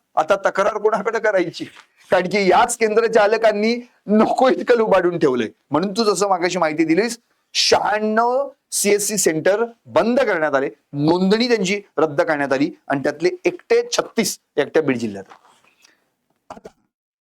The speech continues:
शेतकऱ्यांनी काय करायचंय तर लागवड केलेलं पीक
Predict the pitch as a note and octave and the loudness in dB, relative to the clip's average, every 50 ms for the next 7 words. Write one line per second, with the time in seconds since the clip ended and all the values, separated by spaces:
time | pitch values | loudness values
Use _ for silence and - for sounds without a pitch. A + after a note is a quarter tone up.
0 | _ _ _ _ _ _ _ _ _ _ _ _ _ _ _ - - - - B3 | _ _ _ _ _ _ _ _ _ _ _ _ _ _ _ -2 0 2 2 0
1 | A#3+ A#3+ - D#4 D#4+ D#4+ D#4 C#4+ C#4+ - A#3+ A#3 G3 G#3 G3 F#3 F3+ E3 - F#3+ | 0 0 0 2 2 2 2 0 2 2 2 2 2 2 0 0 -2 0 0 -2
2 | F#3+ F#3+ G#3+ G3+ F3+ E3+ E3+ F3 F3 E3+ D#3+ E3+ F#3 A3 C4 C4 B3+ C4 - _ | 0 0 0 0 2 2 4 4 2 2 2 0 2 4 4 4 2 0 -4 _
3 | _ _ _ _ _ _ _ A#3 A3 A3 A3 A3 A3+ B3 A#3+ B3 - C4 B3 D#3+ | _ _ _ _ _ _ _ 2 2 4 4 4 2 0 -2 0 -2 -2 -2 -2
4 | - | -8